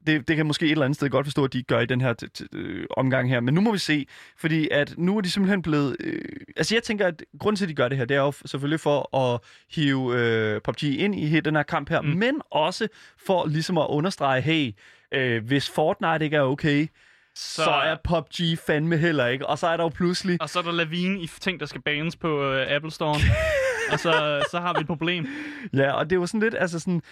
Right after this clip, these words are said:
Speaker 1: jeg vil jo s-, jeg vil jo sige et eller andet sted, at, at pub G, altså mobile pub G, har jo lige haft en kæmpe e-sports turnering,
Speaker 2: Mm.
Speaker 1: og altså, vil jo gerne gøre stor også på den måde.
Speaker 2: Ja, de har
Speaker 1: Og
Speaker 2: også lige, øh, altså,
Speaker 1: Ja.
Speaker 2: pub G Mobile har også lige bandet, øh, to millioner snydere.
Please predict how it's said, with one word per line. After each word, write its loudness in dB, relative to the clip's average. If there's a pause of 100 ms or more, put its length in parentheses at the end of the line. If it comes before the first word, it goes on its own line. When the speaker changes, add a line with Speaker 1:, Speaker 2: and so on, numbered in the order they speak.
(120)
Speaker 1:
jeg 2
vil 4
jo 2
s-, -6
jeg 2
vil -2
jo 0
sige -4
et 2
eller 2
andet 0
sted, 0
at, -6
at 0 (100)
pub -2
G, -10
altså -2 (280)
mobile 2
pub -2
G, -2 (440)
har 0
jo 2
lige 0
haft -2
en 0
kæmpe 2
e-sports 0
turnering, 2
Speaker 2:
Mm. 0 (100)
Speaker 1:
og 0
altså, 2
vil 2
jo 4
gerne -2
gøre 0
stor 0
også -2
på -4
den 2
måde. 2 (180)
Speaker 2:
Ja, 0 (160)
de 0
har 2
Speaker 1:
Og 0
Speaker 2:
også -2
lige, 0
øh, -4
altså, -2
Speaker 1:
Ja. 2
Speaker 2:
pub 0 (100)
G 2
Mobile 0
har 0
også -6
lige -6 (160)
bandet, 0 (220)
øh, -2
to -2
millioner -2
snydere. -2